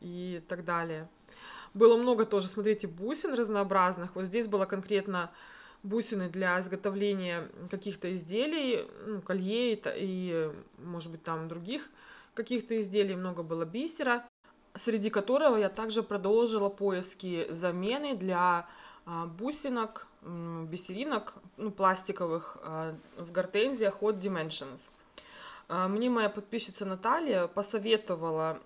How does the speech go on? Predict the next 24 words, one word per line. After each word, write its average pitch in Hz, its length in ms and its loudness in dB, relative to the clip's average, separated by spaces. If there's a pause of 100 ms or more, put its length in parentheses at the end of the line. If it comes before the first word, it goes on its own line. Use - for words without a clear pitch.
заменить 196 480 -2
бисером 180 520 -4
Mill 185 160 -2
Hill 190 440 -4 (340)
ноль 202 340 4
ноль 190 200 2
пять 180 320 0
пять 180 200 0 (140)
семь, 311 220 0 (720)
и 220 420 4 (120)
у 196 80 0
меня 208 360 4
он 202 60 4
даже 196 220 4
оказался 185 540 2
в 160 40 -8
запасах, 196 800 0
но, 214 420 0 (100)
м, 170 560 -6 (180)
мне 233 180 0
он 262 220 2
немножечко, 196 720 -2 (600)
э, 165 300 -8
желтит 202 540 -6